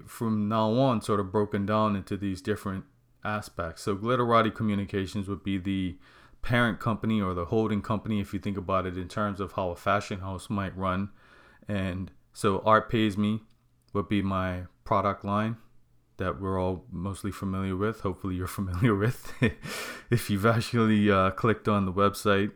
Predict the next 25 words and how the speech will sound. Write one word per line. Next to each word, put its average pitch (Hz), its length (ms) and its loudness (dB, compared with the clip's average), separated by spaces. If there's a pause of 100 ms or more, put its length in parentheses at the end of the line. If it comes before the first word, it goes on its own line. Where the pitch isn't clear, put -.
(720)
art 90 140 -6
pays 92 220 0
me 87 80 -2
dot 87 180 -2
com. 98 240 -2 (560)
Uh, 95 380 6 (480)
and 117 120 4
then 117 200 6
there's 104 200 4
Dwayne 110 320 2
Jones, 107 600 2
the 104 100 -2
artist, 101 600 0 (100)
because 95 680 -4 (460)
even 131 300 4
though 117 180 2
Art 110 220 2
Pays 113 240 2
Me 104 400 0
really, 104 640 0 (380)
uh, 98 260 -4
is 98 100 -6
born 101 460 0
from 98 220 -6
my, 95 380 -4